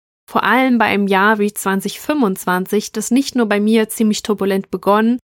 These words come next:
und auch im Laufe des Jahres noch einige Umbrüche bereitgehalten hat. Nicht nur bei mir, sondern auch in meinem Umfeld habe ich immer wieder beobachtet, dass diese mit einschneidenden Veränderungen konfrontiert wurden.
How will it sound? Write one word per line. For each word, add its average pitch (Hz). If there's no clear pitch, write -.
und 226
auch 320
im 311
Laufe 247
des -
Jahres 214
noch 214
einige 220
Umbrüche 208
bereitgehalten 175
hat. 180
Nicht 220
nur 233
bei 214
mir, 262
sondern 226
auch 226
in 254
meinem 240
Umfeld 233
habe 214
ich -
immer 262
wieder 240
beobachtet, 214
dass 202
diese 233
mit 208
einschneidenden 208
Veränderungen 180
konfrontiert 196
wurden. -